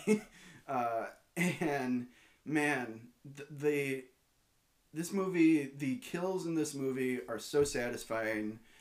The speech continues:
She kills the fuck out of these Nazis. <laughs> And a few things I like about this movie that I bring up in my written review.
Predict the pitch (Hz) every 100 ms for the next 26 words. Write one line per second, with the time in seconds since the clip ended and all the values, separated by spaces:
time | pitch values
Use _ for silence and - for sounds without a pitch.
0 | - - - 180 - 175 170 143 120 -
1 | - - 139 143 143 - 143 139 139 147
2 | 139 139 135 123 139 131 123 - - -
3 | - - - - 127 120 117 113 120 143
4 | - 185 190 277 302 254 202 175 147 135
5 | 131 120 - 123 117 117 127 127 120 117
6 | 110 107 110 107 107 98